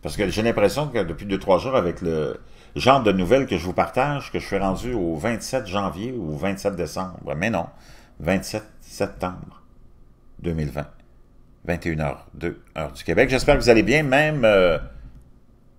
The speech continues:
si vous connaissez la rengaine, même si ça va mal, et que ça va continuer d'aller de plus en plus mal. Donc, nous autres, on est prêts.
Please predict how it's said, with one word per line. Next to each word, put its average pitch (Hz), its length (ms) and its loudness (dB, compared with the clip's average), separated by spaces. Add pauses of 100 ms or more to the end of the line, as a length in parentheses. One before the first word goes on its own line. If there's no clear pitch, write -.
(240)
si - 380 -20
vous 69 100 -18
connaissez 78 380 -4
la 85 100 2
rengaine, 76 480 -6
même 82 160 -8
si - 80 -10
ça 76 140 -4
va 73 100 -2
mal, 73 220 -10 (580)
et 76 80 -14
que - 80 -18
ça 80 80 -8
va 76 120 -6
continuer - 420 -12 (840)
d'aller 151 300 -2
de 151 60 -14
plus - 160 -4
en 85 80 -4
plus 76 140 -8
mal. 62 300 -6
Donc, 71 180 -6 (300)
nous 95 120 -2
autres, 180 140 8
on 151 80 4
est 120 80 4
prêts. - 420 2